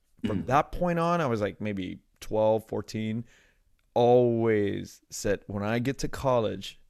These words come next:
Speaker 1: if I ever get there, I am definitely gonna be part of that." 'Cause
Speaker 2: Wait,
Speaker 1: I
Speaker 2: you
Speaker 1: always
Speaker 2: said the aunts were coming to these Vietna-, V S A parties?
Speaker 1: Yeah, because I was a young kid,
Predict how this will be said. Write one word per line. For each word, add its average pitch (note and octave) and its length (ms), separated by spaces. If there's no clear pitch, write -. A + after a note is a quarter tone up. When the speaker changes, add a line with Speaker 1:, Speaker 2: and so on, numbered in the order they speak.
Speaker 1:
if C3 240
I C3+ 120
ever B2 160
get A2 240
there, F#2+ 240
I G#2+ 140
am G2 220
definitely A2 360
gonna G2+ 180
be F#2 320
part F#2+ 280
of E2+ 120
that." E2 260
'Cause F2+ 340
Speaker 2:
Wait, C#3 80
Speaker 1:
I - 20
Speaker 2:
you - 60
Speaker 1:
always D#3 120
Speaker 2:
said F#3 160
the B2+ 180
aunts C3+ 400
were A2+ 160
coming A#2+ 340
to C3 100
these A2+ 200
Vietna-, G#2 360
V A#2 100
S A#2 140
A A2+ 100
parties? A#2 480
Speaker 1:
Yeah, C#3+ 200
because C#3+ 480
I D3+ 100
was F3+ 180
a C#3+ 60
young B2 300
kid, D3+ 400